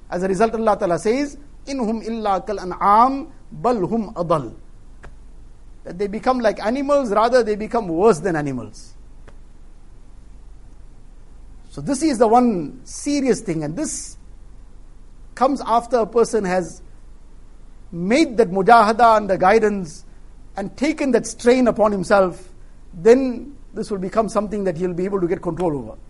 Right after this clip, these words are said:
Otherwise, he'll just wash him away. And then is that nafs, nafs ghadabiyya, that aspect of anger within a person. When this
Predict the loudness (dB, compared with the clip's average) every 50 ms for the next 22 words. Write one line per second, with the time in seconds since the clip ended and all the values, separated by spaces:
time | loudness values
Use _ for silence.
0 | -20 -20 -20 -20 -20 -18 -12 -6 -2 0 2 2 2 2 0 -2 -4 -6 -4 -4
1 | -4 -6 -6 -6 -8 -8 -10 -12 -14 -16 -20 -20 -20 -20 -20 -20 -20 -20 -20 -20
2 | -20 -20 -20 -20 -20 -20 -20 -20 -20 -20 -20 -20 -20 -20 -20 -20 -20 -20 -20 -20
3 | -20 -20 -16 -10 -8 -4 -2 -2 0 0 0 2 4 4 4 4 2 -4 -16 -18
4 | -20 -20 -20 -20 -20 -20 -20 -18 -14 -12 -8 -4 0 0 0 0 -2 -8 -10 -12
5 | -14 -18 -20 -20 -20 -20 -20 -20 -20 -20 -20 -20 -20 -20 -20 -20 -20 -20 -20 -20
6 | -20 -20 -20 -20 -18 -16 -14 -6 -2 -2 -2 -2 -4 -4 0 0 0 2 2 2
7 | 2 4 4 4 4 4 4 4 4 4 2 -4 -12 -18 -20 -20 -20 -20 -20 -20
8 | -20 -20 -20 -20 -20 -20 -20 -20 -20 -20 -20 -20 -20 -20 -20 -20 -20 -20 -20 -20
9 | -20 -20 -18 -16 -16 -16 -14 -10 -8 -8 -8 -6 -4 -4 -4 -2 -2 -4 -4 -2
10 | -2 0 0 0 2 2 2 2 2 0 0 -2 -2 -4 -6 -8 -10 -12 -16 -18
11 | -18 -20 -20 -20 -20 -20 -20 -20 -20 -20 -20 -20 -20 -20 -20 -20 -20 -20 -20 -20
12 | -20 -20 -20 -20 -20 -20 -20 -20 -20 -20 -20 -20 -20 -20 -20 -20 -20 -20 -20 -20
13 | -20 -20 -20 -20 -18 -14 -12 -10 -8 -6 -4 -4 -4 -6 -10 -12